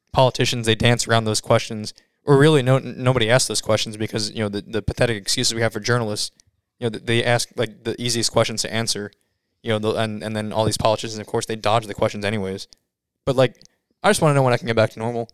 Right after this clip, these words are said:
I just wanna know when, when I can take my masks and I can burn them and, you know, I, when I can just be free again. That's, that's what I wanna know. And if anybody can answer that, I would appreciate it. If any politician can answer that, I would appreciate it because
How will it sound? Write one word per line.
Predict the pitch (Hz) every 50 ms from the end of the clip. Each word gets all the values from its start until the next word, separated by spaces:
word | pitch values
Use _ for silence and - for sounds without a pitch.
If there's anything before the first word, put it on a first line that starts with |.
| _ _ _ _ _ _ _ _ _
I | -
just | 147 - -
wanna | 156 147
know | 139 139
when, | 135 127 117 113 110 _
when | - 123 117
I | 113
can | - 120 110 104 - _ _ _ _ _
take | - 147 139
my | - 127
masks | 117 117 120 131 131 - - - - - _ _ _ _ _
and | - 120
I | 113
can | 113 - 110 101
burn | 98 101 101 113 117
them | 120 127 127 127 113 - _ _ _ _ _ _ _ _ _ _ _ _ _ _ _
and, | 135 120 110 107 101 98 - _ _ _ _ _ _ _ _ _ _ _ _ _
you | 104 113 110
know, | 104 85 - - _ _ _ _ _ _ _ _ _ _ _ _
I, | 98 82 - 104
when | 110 113 113
I | 113 113
can | - 123
just | 110 -
be | - 117
free | - - - 113 110
again. | 101 95 101 90 92 - _ _ _ _ _
That's, | - 170 - - - - _
that's | - 127 127 - -
what | 110 104
I | 104
wanna | 95 95 95
know. | 92 92 92 92 -
And | - 110 107
if | 107 -
anybody | 156 156 143 127 117
can | - 113
answer | 107 107 - - 117
that, | 110 110 110 110 - _ _ _ _ _ _ _ _ _ _
I | 131
would | 131 113
appreciate | - - 117 113 - - 117 113
it. | 113 - _ _ _ _ _ _ _ -
If | -
any | 135 135 113
politician | - 120 117 113 - - 117 - 120 110
can | 117
answer | 113 107 - 123
that, | 120 117 117 107 - _ _ _ _ _ _ _ _ _
I | 135
would | 131 113
appreciate | - - 127 120 - - 123 123 120
it | 120 - _ _ _ _ _ _ _ _ _
because | 117 117 - 123 117 110 101 - -